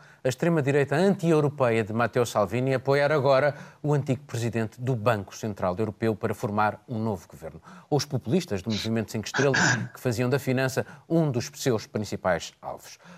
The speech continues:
Depois de uma crise e da queda do executivo de Giuseppe Conte, com o país ainda a lidar com a pandemia de covid dezanove,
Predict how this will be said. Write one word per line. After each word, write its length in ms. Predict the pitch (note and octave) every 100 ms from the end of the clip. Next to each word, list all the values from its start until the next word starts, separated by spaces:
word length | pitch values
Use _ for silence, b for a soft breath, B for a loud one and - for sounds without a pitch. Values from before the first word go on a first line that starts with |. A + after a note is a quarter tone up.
| B
Depois 260 | - D#3 C#3
de 60 |
uma 120 | C3
crise 440 | A#2 B2+ F#3+ G#3 B2+
e 20 |
da 100 | A2+
queda 260 | - A2 G#2+
do 120 | A2+
executivo 480 | A2+ - - G2 F#2+
de 180 | F#2+ E2+
Giuseppe 480 | - G#2+ F#2 F2 G2+
Conte, 360 | E3+ F#3+ -
com 140 | - G#2
o 20 |
país 340 | A#2 A#2+ A2+ B B B
ainda 460 | A#2 D#3 F3 C3
a 40 | A2
lidar 300 | A2+ G#2 F#2+
com 100 | G2+
a 40 |
pandemia 500 | G#2 G#2+ F#2+ G#2 F#2+
de 80 | -
covid 300 | - F2+ F#2
dezanove, 380 | - B2 E3